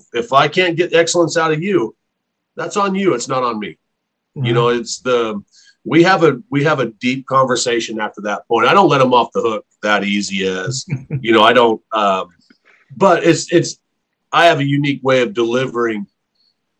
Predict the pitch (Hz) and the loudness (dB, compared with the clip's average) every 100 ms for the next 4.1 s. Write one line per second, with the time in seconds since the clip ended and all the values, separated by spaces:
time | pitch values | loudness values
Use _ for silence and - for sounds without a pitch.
0 | _ - 120 127 123 120 107 113 113 113 | _ -8 -4 -2 -2 -4 -4 -4 -4 -4
1 | 113 107 98 110 110 107 107 101 101 104 | -6 -6 -4 -4 -4 -4 -4 -4 -4 -4
2 | 107 113 107 98 - 104 101 92 - 98 | -6 -6 -8 -8 -6 -6 -6 -6 -2 -2
3 | 98 101 98 104 107 104 95 95 92 87 | -2 -4 -2 -2 -2 -4 -2 -2 -2 -4
4 | 85 | -8